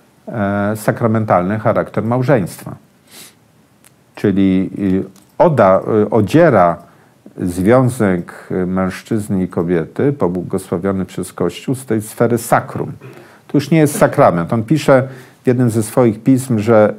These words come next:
w małżeństwie nie ma nic, co by należało do Ewangelii. Czyli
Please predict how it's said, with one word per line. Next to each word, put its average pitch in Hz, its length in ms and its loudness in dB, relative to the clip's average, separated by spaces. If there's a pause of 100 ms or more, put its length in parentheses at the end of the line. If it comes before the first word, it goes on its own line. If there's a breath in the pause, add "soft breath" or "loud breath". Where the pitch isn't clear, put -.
w 95 140 -6
małżeństwie 110 600 0
nie 139 160 2
ma 120 160 4
nic, 180 380 0
co - 180 0
by 160 120 2
należało 120 600 2
do 117 220 0
Ewangelii. 104 600 2 (880 soft breath)
Czyli 117 380 2